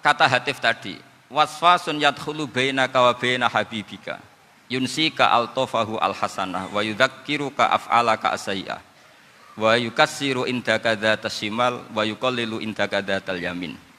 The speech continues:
Liya'dila bika an husni dzanni billah ila su'i dzanni billah. Jadi yang dikatakan waswas adalah kamu digiring untuk hanya ingat sisi-sisi kamu yang negatif.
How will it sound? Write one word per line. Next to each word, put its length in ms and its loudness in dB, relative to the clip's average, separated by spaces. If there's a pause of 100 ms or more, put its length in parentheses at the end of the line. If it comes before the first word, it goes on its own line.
(360)
Liya'dila 720 2
bika 400 0
an 160 -2
husni 400 -6
dzanni 400 -2
billah 440 0
ila 200 2
su'i 240 -6
dzanni 400 -6
billah. 360 -8 (840)
Jadi 240 2
yang 140 4
dikatakan 420 6
waswas 400 2
adalah 460 2
kamu 340 4
digiring 640 -6 (840)
untuk 240 4
hanya 400 6
ingat 320 -2
sisi-sisi 800 -8
kamu 320 2
yang 180 4
negatif. 540 -4